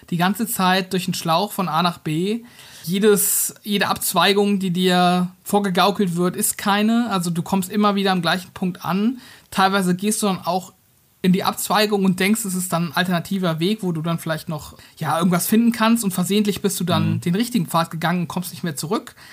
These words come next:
Speaker 1: Was ich ja auch liebe in Spiele, also solche
Speaker 2: Ja,
Speaker 1: Geschichten.
Speaker 2: ja.
Speaker 1: Du zwängst dich ständig durch irgendwelche Gänge und Luft-, Luftschächte, um irgendwie ins nächste Gebiet zu kommen, was die Ladezeiten kaschiert. Und es gibt gar keine Exploration im Grunde. Also es ist wirklich ein Spiel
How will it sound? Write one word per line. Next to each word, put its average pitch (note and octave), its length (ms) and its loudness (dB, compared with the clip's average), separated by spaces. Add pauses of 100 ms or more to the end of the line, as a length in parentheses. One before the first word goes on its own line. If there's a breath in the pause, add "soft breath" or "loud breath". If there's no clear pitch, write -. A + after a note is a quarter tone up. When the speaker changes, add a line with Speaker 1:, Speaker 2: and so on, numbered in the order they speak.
(400 loud breath)
Speaker 1:
Was F3+ 160 -2
ich F3+ 100 -2
ja E3 80 -2
auch G3 160 0
liebe G#3+ 200 2
in G#3 80 2
Spiele, G#3+ 580 0 (220)
also F3 300 0
solche F#3 500 -4
Speaker 2:
Ja, G3+ 60 -2
Speaker 1:
Geschichten. A3 600 0
Speaker 2:
ja. - 40 -18 (840 loud breath)
Speaker 1:
Du G3 100 0
zwängst G#3+ 400 0
dich F#3 80 -4
ständig G#3+ 300 0
durch F#3+ 180 -4
irgendwelche F#3+ 460 -2
Gänge G3+ 400 2
und F3 440 -2
Luft-, F#3 440 -8 (100)
Luftschächte, A3+ 880 -2 (200)
um F#3 340 0
irgendwie F3+ 220 2
ins E3+ 160 -4
nächste F#3 240 -4
Gebiet F3 280 -2
zu A3+ 80 -2
kommen, G#3 360 0
was D#3+ 160 -10
die F3 80 -4
Ladezeiten F#3+ 500 -2
kaschiert. G#3+ 460 -2 (720 loud breath)
Und F#3+ 240 2
es F#3 100 -6
gibt F#3+ 220 -4
gar F#3+ 160 4
keine F#3 600 -2
Exploration E3+ 680 -2
im D3+ 120 -6
Grunde. C3 300 -8
Also D#3 160 -6
es F3 120 -6
ist - 60 -8
wirklich A3+ 280 2
ein F#3 260 -6
Spiel G3+ 420 -4